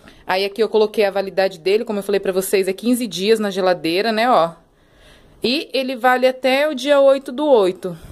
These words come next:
Tá vendo? Aí você, eh, você identifica o enra-, enraizador de feijão,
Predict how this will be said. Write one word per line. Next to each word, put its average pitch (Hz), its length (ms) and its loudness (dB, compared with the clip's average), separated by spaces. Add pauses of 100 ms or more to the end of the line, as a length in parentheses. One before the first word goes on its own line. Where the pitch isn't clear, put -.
(160)
Tá 175 120 -2
vendo? 196 260 0
Aí 170 100 2
você, 180 400 -4
eh, 160 240 0
você 160 260 -4
identifica 180 580 -4
o 190 40 2
enra-, 170 240 -6
enraizador 180 640 -2
de 185 80 -10
feijão, 180 540 0